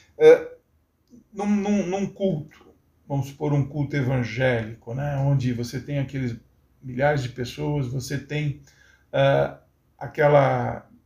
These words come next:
é, aquele fervor, né, que é aquele aquecimento do pastor, aquela coisa que faz a população,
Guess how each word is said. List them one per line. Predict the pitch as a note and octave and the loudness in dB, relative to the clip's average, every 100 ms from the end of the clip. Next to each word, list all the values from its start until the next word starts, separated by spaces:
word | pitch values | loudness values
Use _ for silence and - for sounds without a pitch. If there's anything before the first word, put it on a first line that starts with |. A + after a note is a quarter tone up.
| _ - - - - | _ -20 -20 -20 -14
é, | C#3+ C3 B2+ B2 B2 B2+ _ _ _ _ _ _ _ - | -8 -4 -2 -2 -4 -10 _ _ _ _ _ _ _ -20
aquele | - F3 E3 | -8 -2 0
fervor, | - D#3+ A#2 G#2+ C#3+ D3 B2 | 4 4 4 2 4 4 2
né, | B2+ D3 | 0 0
que | C#3 - B2 | -2 -4 0
é | B2 | 2
aquele | B2+ B2 C#3 | 0 0 0
aquecimento | C#3 D3+ A#2+ C#3+ C3 C#3+ C3+ B2 | 0 -2 -4 -2 0 0 0 -2
do | B2 | -8
pastor, | A#2+ C#3+ C#3 - C#3 C#3+ C3 | -2 -2 -2 -6 -4 -2 0
aquela | A#2 A#2+ A#2+ | -2 -2 -4
coisa | A#2 B2+ | -6 -10
que | A#2+ B2+ | -8 -10
faz | - D3 B2+ | -2 0 0
a | B2+ | -4
população, | B2+ B2 B2 A#2 - C3 B2+ | -8 -4 -2 -2 -2 -6 -6